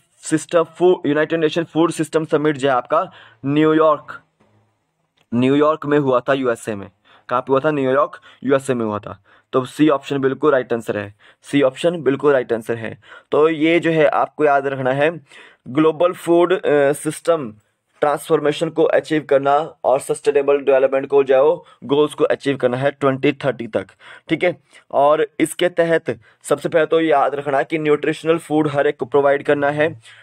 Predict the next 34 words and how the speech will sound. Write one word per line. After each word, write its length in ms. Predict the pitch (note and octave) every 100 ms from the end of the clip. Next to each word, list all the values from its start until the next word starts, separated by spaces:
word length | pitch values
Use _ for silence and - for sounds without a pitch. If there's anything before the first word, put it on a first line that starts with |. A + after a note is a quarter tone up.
| _
ठीक 160 | E3 F3+
है। 120 | E3 _ _
और 340 | - D3+ C3+ A2 _ -
हर 160 | D#3
एक 140 | F3 F3
को 140 | F3
जो 120 | D#3
है 80 | D3
वो 380 | D#3+ F3 - _ _ _ _ _ _ _ _ - C3
नरिशमेंट 520 | C#3 D3 C#3 D3 C#3+
जो 100 | D3+
है 60 |
प्रोवाइड 380 | - C3+ C3+ C3+
करना 200 | C#3 C3+
है 160 | D3+ D3+
पीपल 400 | - C#3+ C#3 C#3+
को, 280 | D#3 D#3 - - _ -
और 340 | D#3+ E3 A#2 _ - - D3+
एनर्जी 380 | E3 F3 E3 F#3
को 140 | F3+
बूस्ट 400 | D3 E3+ F3 -
करना 240 | D#3+ D3+
है 200 | D#3 D#3+
हर 200 | E3 C#3+
एक 160 | D3+ D3+
व्यक्ति 460 | D3+ C#3 C3+ D3+ C#3+
की। 240 | D#3 E3 - _ -
और 260 | D3 D3+ B2+
याद 280 | C#3+ D3 C#3+
रखना 220 | D3+ C#3+
है 360 | D#3 D#3+ F3+ - - _ -
कि 300 | E3+ F3 E3+
जो 240 | D#3+ E3
आपके, 560 | - D#3 - F3 E3